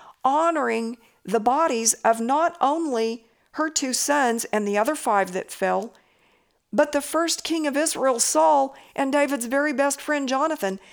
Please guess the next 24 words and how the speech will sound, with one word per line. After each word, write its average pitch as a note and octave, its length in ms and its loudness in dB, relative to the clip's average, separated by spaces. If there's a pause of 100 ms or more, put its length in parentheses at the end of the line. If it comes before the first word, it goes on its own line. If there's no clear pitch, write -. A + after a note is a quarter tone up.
(140)
They C4 220 2
were C4 340 -2
all C#4 380 4
properly D4 800 0
interred B3 880 -2
in A3 100 0
a A3 40 -2
family B3 580 -2
tomb. A#3 400 -4 (260)
She C4+ 280 -2
reaped B3+ 540 -6 (200)
a A#3 60 4
reward. B3 580 -2 (1800)
Are D4 160 6
you D#4 160 0
going B3+ 520 0
through A#3 240 -4
some G#3+ 260 0
difficult C4 500 -2
things, A3 580 -4 (540)
and A3+ 300 0
would D4+ 280 -2
you C#4 240 -4
like C#4+ 520 -2